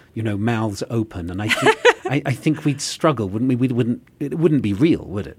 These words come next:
Speaker 2: Yeah, and I'm not even sure, I mean, we could, uh, the, the same way I moved from the ex-, ordinary to the extraordinary, saying there is no ordinary without the extraordinary, we might very well move the other way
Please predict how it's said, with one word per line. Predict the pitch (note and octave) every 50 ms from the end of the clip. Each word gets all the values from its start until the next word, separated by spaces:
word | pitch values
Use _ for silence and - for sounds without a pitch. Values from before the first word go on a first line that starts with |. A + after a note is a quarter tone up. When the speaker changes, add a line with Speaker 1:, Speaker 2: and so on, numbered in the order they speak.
| _ _ -
Speaker 2:
Yeah, | C4 C#4 C4 A3+ -
and | A3 A3 A#3
I'm | A#3 B3
not | C4 C4+ B3+
even | C4+ B3 A#3 A3+
sure, | G#3 - - B3 A#3 A3+ G#3+ G3+ -
I | -
mean, | F#3+ F#3+ G3 G3
we | G3 F#3+ F3+
could, | - - G3 F#3 D#3+ D3+ - - - - - - - -
uh, | - F#3+ F3+ E3+
the, | E3 - F3 -
the | - F3+ - - F#3+
same | - - G3+ G3 F#3+
way | F#3 F3+ F3
I | E3 E3 E3+
moved | E3+ F3+ F#3+ F#3+ F#3 F3 -
from | - - E3 E3
the | E3+ E3
ex-, | E3 D#3+ - - - - - - - _ -
ordinary | G3 G3+ G3+ G3 F#3+ F3+ E3 E3 D#3 D3+
to | - -
the | D#3+
extraordinary, | D#3 - - - G#3 G#3 G#3 G3 F#3 E3 D3+ D#3 D3+
saying | D#3 - E3 D3+
there | D#3 D#3+ E3+ F3+
is | F3+ E3+ F3+
no | F3 E3+ E3
ordinary | - D#3 E3+ D#3+ D#3+ E3 D3+ D3+
without | D#3 D#3 D#3 D#3 D3+ -
the | - F3
extraordinary, | F#3 - - - F#3 F#3+ F3+ F3 D3 D3 C#3+ C#3
we | D3 D#3
might | D#3 E3 F3+ F#3 - -
very | F#3 G3 F#3+ G3 G3 F#3
well | F3 E3 D#3 D#3
move | D#3+ D#3+ D#3+ D3+ -
the | - F3 E3
other | D#3 E3 D3+ D3+
way | D#3+ F3+ F#3 F3 D3+ D3 - -